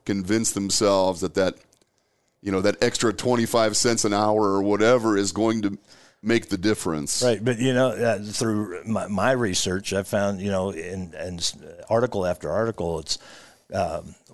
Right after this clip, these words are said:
Speaker 2: wages really aren't the number one driving
Speaker 1: I, I don't think
Speaker 2: force
Speaker 1: they are
Speaker 2: in, in
Speaker 1: either.
Speaker 2: changing positions. Uh, uh, people want to feel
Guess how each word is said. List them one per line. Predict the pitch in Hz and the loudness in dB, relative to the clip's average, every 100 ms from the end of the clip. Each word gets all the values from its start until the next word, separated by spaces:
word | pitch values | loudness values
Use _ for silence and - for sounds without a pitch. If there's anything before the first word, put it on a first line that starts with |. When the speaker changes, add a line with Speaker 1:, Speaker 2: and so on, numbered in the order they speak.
| - | -12
Speaker 2:
wages | 95 113 139 113 85 | -2 0 0 -2 -2
really | 98 104 87 | 0 0 -2
aren't | 85 87 _ _ _ _ - | -4 -6 _ _ _ _ -8
the | 92 | -6
number | 87 90 87 | -4 -4 -4
one | 85 87 | -4 -4
driving | 76 85 80 80 | -4 -4 -4 -2
Speaker 1:
I, | 85 | -4
I | - 95 | -2 -2
don't | 95 | 0
think | 120 | 0
Speaker 2:
force | 101 87 | 0 0
Speaker 1:
they | 85 | 0
are | 85 | -2
Speaker 2:
in, | 85 | -2
in | |
Speaker 1:
either. | 80 78 | -2 -2
Speaker 2:
changing | - 87 80 78 78 76 _ _ _ _ | -2 -4 -6 -10 -10 -14 _ _ _ _
positions. | - 80 110 - 80 78 85 | -10 -4 -2 -2 -6 -10 -6
Uh, | 76 76 - - - - _ | -6 -6 -12 -20 -20 -20 _
uh, | 76 80 | -8 -8
people | - 123 113 98 | -4 -4 -2 -2
want | 90 101 98 | 0 -2 -4
to | 85 | -10
feel | - 92 110 95 85 | -6 -2 0 0 -4